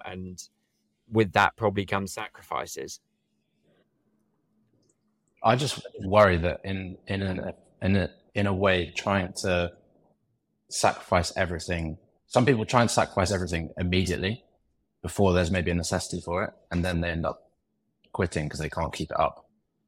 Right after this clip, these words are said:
Speaker 2: So do you think there's, like, a, in a way, how much you sacrifice is kind of something that you iterate on over time?
Speaker 1: Yeah, look, I think it's different for different people. I think some people are lucky. Um, you can call it,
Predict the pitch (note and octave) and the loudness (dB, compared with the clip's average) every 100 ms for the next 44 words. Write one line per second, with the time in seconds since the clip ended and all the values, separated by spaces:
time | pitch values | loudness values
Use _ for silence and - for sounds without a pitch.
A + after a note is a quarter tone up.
0 | _ _ _ _ - F#2+ D#2+ - _ - | _ _ _ _ -2 0 0 -6 _ -8
1 | E2+ - G2 - F#2 F2 F2+ F2+ F2+ F2 | -6 -4 -4 -2 -4 0 0 0 -2 0
2 | E2+ F#2+ - _ _ _ _ _ _ _ | 0 -2 -8 _ _ _ _ _ _ _
3 | _ _ _ _ _ _ _ _ _ _ | _ _ _ _ _ _ _ _ _ _
4 | - F#2+ F#2 F#2 E2 F#2+ F#2 - E2 F#2+ | 0 2 6 6 6 4 2 0 0 0
5 | - - E2+ D#2 D#2+ - - F2 E2 E2+ | 0 -2 0 0 -4 -4 -2 -2 0 -2
6 | D#2+ D#2 D#2+ E2+ - F2 D#2 E2+ F#2 _ | -2 -4 -6 -6 -2 -2 0 -2 -6 _
7 | _ _ _ _ _ - D2+ - E2+ G2 | _ _ _ _ _ -6 -6 -4 -4 -4
8 | - _ _ _ _ _ - C3 C3 C3+ | -10 _ _ _ _ _ 4 8 8 6
9 | - C#3+ F3+ E3+ C#3+ D#3+ D3 C3+ B2+ C3 | 4 4 2 2 2 2 2 -2 -4 -4
10 | C3+ B2 C3 B2+ A#2 G#2+ A2 C3+ A#2+ D3 | -4 -4 -2 -2 0 0 0 -2 -2 0
11 | C#3+ D3 D3+ - C3 A#2+ A2+ A2+ G#2+ G#2+ | 0 0 0 0 2 2 0 -4 -6 -6
12 | - _ - B2 B2 B2+ C#3 B2 B2+ D3 | -8 _ -10 0 0 0 -6 -6 -6 -12
13 | - A2 G#2+ G#2+ G#2 A2+ A2 C3 B2 - | -6 -2 -2 -2 -8 -14 -14 -6 -6 -6